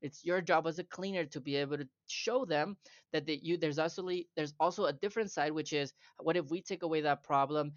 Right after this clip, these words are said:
We help you make a decision together so you don't have to put everything on the, on you." And now my pitch is, "If this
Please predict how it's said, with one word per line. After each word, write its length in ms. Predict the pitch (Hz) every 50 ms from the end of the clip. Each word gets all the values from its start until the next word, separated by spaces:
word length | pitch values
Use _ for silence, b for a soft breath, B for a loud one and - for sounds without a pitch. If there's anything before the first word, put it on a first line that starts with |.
| B B B
We 160 | 160 156 170
help 340 | 175 170 190 180 180 - -
you 160 | 151 175 180
make 260 | 175 170 160 156 151
a 60 | 160 143
decision 500 | 147 139 - - 147 139 131 147 139 131
together 480 | - 143 131 139 135 131 131 139 135
so 140 | 131 - 135
you 160 | 131 135 139
don't 120 | 143 143 147
have 140 | 147 143
to 80 | - 139
put 160 | - - 143
everything 400 | 139 139 135 147 139 - 147 147
on 160 | 147 143 139
the, 140 | 139 135 -
on 140 | 151 143 139
you." 460 | 135 135 156 156 147 139 139 156 160 b b b b b b b -
And 100 | 151 147
now 160 | 151 165 165
my 240 | 156 151 151 165 190
pitch 360 | 180 _ 180 165 151 - -
is, 220 | 151 143 143 147 b b b b b _ _
"If 160 | 175 175 175 170 165 151
this 240 | 165 175 175 170